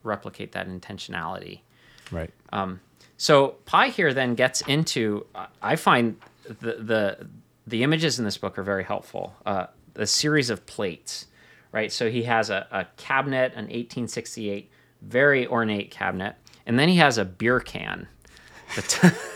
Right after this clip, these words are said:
Speaker 1: <laughs> the top of a beer can, um, which is, you know, great as well. But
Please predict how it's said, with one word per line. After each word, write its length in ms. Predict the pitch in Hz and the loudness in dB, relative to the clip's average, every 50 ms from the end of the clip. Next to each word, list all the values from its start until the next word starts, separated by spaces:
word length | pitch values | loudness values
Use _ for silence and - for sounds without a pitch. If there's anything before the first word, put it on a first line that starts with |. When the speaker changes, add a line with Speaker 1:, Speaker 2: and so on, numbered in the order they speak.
| - - - - - - | -16 -18 -20 -10 -8 -8
Speaker 1:
<laughs> 640 | - - - - - - - - - - - - - 135 | -8 -8 -2 2 4 4 6 6 2 2 2 0 2 2
the 80 | 143 | 2
top 480 | - - - - 160 160 190 196 - - | 2 2 6 8 10 10 10 10 6 2
of 120 | 180 147 | -2 -2
a 60 | 131 | -2
beer 320 | 117 104 113 120 131 139 131 | -2 0 2 6 6 6 6
can, 380 | - - 113 98 90 92 - - - - - - - - - - - - - - - | 4 0 -4 -4 -4 -4 -6 -10 -14 -18 -20 -20 -20 -20 -20 -20 -20 -20 -10 6 8
um, 320 | 160 156 160 151 147 - - | 10 10 10 8 4 0 2
which 220 | - 170 - - 254 | 2 4 4 6 4
is, 220 | 233 180 175 - | 4 4 2 2
you 100 | 233 247 | 4 6
know, 140 | 226 151 135 | 8 8 6
great 420 | 147 151 - 135 123 123 147 - - - | 6 4 2 2 4 2 2 0 -2 -2
as 120 | 143 131 | -2 0
well. 340 | 123 117 110 107 110 127 - - _ _ _ | 4 4 6 6 4 2 -2 -8 _ _ _
But 240 | - 147 139 139 147 | 4 4 4 4 2